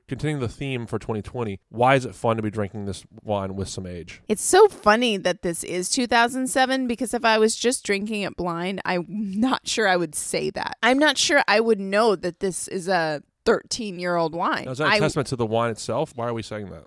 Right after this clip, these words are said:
Speaker 2: I'm saying that for this particular wine because it's so fresh. I think it's fun to taste vintage wine, not just 'cause I'm like, "Wow, this is cool. It tastes old," but just to see.
Speaker 1: Yeah.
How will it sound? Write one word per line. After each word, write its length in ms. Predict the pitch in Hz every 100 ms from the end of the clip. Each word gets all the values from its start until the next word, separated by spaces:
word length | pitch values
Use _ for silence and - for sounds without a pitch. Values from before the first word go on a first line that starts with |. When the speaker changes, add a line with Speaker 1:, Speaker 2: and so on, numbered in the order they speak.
| -
Speaker 2:
I'm 220 | 277 453
saying 380 | - 370 302 240
that 260 | 240 - _
for 260 | - 220 208
this 220 | 214 -
particular 520 | 349 240 220 202 180
wine 460 | 175 165 170 196 202
because 560 | - 143 - 269 254 220
it's 220 | 233 -
so 540 | - - - 269 285 302
fresh. 840 | - - 226 403 190 - - - -
I 220 | 208 302
think 240 | 320 330
it's 200 | 262 -
fun 300 | - 220 233
to 80 | 240
taste 440 | 214 247 226 - -
vintage 480 | 226 233 247 202 220
wine, 420 | 220 220 233 202 -
not 300 | 233 240 -
just 200 | 226 -
'cause 200 | 254 202
I'm 120 | 196
like, 220 | 175 -
"Wow, 320 | 185 302 247
this 220 | 214 277
is 120 | 226 -
cool. 240 | 214 190
It 100 | 185
tastes 360 | 269 220 214 -
old," 480 | - 247 247 156 175
but 160 | 226 -
just 260 | 294 -
to 140 | - 240
see. 600 | - - 247 214 - -
Speaker 1:
Yeah. 200 | 131 127